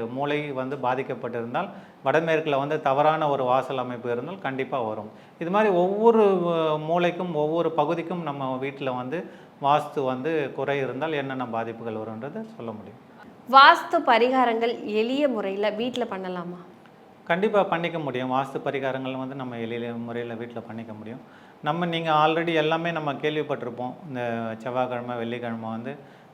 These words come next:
Speaker 1: அஹ், சாம்பிராணி, குங்குலியம், வெண்கடுகு இதெல்லாம் போட்டு தூப தீபம்லாம் வந்து பார்க்க சொல்லுவோம். இப்போ நம்ம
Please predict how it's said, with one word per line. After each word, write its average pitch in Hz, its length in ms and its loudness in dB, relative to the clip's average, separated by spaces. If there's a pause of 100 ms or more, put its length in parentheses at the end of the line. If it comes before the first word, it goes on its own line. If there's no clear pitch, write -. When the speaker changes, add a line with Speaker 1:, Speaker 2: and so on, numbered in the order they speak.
(100)
Speaker 1:
அஹ், 117 240 -4
சாம்பிராணி, 127 520 0 (100)
குங்குலியம், 120 540 -8
வெண்கடுகு 117 560 -4
இதெல்லாம் 117 320 -4
போட்டு 120 280 -6
தூப 117 260 -6
தீபம்லாம் 110 540 -8
வந்து 110 160 -10 (100)
பார்க்க 104 240 -10
சொல்லுவோம். 101 240 -16 (360)
இப்போ 151 140 -4 (100)
நம்ம 185 260 4